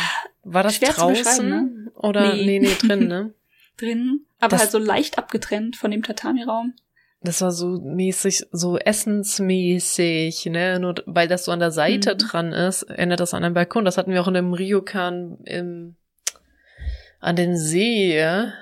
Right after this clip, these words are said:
Speaker 1: der in
Speaker 2: ja,
Speaker 1: Aomori
Speaker 2: ja.
Speaker 1: ist, mit den Namen vergessen. Erinnerst du dich noch an den
Speaker 2: Richtig,
Speaker 1: Namen vom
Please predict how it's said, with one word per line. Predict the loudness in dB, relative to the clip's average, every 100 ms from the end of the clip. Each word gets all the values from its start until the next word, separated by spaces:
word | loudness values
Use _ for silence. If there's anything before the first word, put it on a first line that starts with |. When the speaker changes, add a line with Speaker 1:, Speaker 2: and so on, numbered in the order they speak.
| -20 _ 0
Speaker 1:
der | 2 4 4
in | 2
Speaker 2:
ja, | 0 2
Speaker 1:
Aomori | 2 2 2 2
Speaker 2:
ja. | 2 2
Speaker 1:
ist, | 2 0 -2 -8 _ _ _ _ _ _ _ _ -12
mit | -6 -2
den | -2
Namen | 0 0 0 -2 -2 -6 -8 -8
vergessen. | -6 -4 -2 -4 -6 -10 -10 -14 _ _ _ _ _ _ _ _ _ _ _ _ -18
Erinnerst | -8 -4 -4
du |
dich | -6
noch | -6
an | -4
den |
Speaker 2:
Richtig, | -4 -4
Speaker 1:
Namen | -4
vom | -4